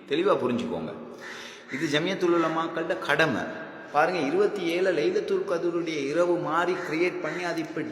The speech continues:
டெவலப் ஆகி, இன்றைக்கு எல்லாரும் நினைக்கிறாங்க, இருபத்தி ஏழுன்றது தான் லைலத்துல் கதர்ன்ற லெவல். So, நீங்க இதை நீ ஸ்டாப் பண்ணணும். அந்தண்டு தான் ஸ்பெஷல் பயான், அந்தண்டு தான் ஸ்பெஷலா துவா, அந்தண்டு தான் எல்லாம்.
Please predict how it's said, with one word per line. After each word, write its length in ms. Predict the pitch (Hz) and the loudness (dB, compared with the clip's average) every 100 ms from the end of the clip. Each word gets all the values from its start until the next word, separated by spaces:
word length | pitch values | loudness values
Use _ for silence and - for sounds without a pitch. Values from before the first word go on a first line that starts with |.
| - | -4
டெவலப் 420 | 151 185 202 202 | 0 4 4 4
ஆகி, 300 | 160 151 165 | 2 2 2
இன்றைக்கு 400 | 180 170 180 185 | 0 0 0 0
எல்லாரும் 360 | 165 175 196 190 | 0 0 0 0
நினைக்கிறாங்க, 400 | 175 175 180 180 | -2 -4 -4 -2
இருபத்தி 520 | 156 190 190 190 196 | 0 0 0 0 2
ஏழுன்றது 480 | 196 196 185 185 185 | 4 2 2 2 2
தான் 220 | 190 214 | 2 0
லைலத்துல் 480 | 190 185 185 180 160 | 4 6 6 4 2
கதர்ன்ற 420 | 139 135 120 110 | 0 0 -2 -2
லெவல். 360 | 101 82 78 - - - - - - - - - - - | -2 -2 -6 -12 -16 -18 -18 -20 -20 -20 -20 -20 -20 -20
So, 220 | - - 214 | -4 0 2
நீங்க 220 | 196 196 | 0 0
இதை 180 | 190 196 | 0 0
நீ 120 | 190 - | -2 -6
ஸ்டாப் 380 | - 180 - 226 | -8 -8 0 2
பண்ணணும். 320 | 170 113 92 - - | 2 0 -2 -8 -6
அந்தண்டு 420 | 127 190 233 214 | -2 0 2 6
தான் 180 | 220 220 | 6 4
ஸ்பெஷல் 400 | 170 180 160 165 | 2 0 2 4
பயான், 340 | 131 101 85 - - | 4 2 2 -4 -4
அந்தண்டு 400 | 185 220 220 208 | -4 -2 0 0
தான் 180 | 226 | 0
ஸ்பெஷலா 460 | 196 - 160 170 165 123 | -2 -2 0 4 4 4
துவா, 220 | 117 90 - - - - - - - - | 2 2 -2 -10 -12 -12 -14 -16 -18 -4
அந்தண்டு 400 | 139 196 220 214 | -2 2 2 4
தான் 180 | 208 196 151 | 4 2 2
எல்லாம். 320 | 127 - | 2 0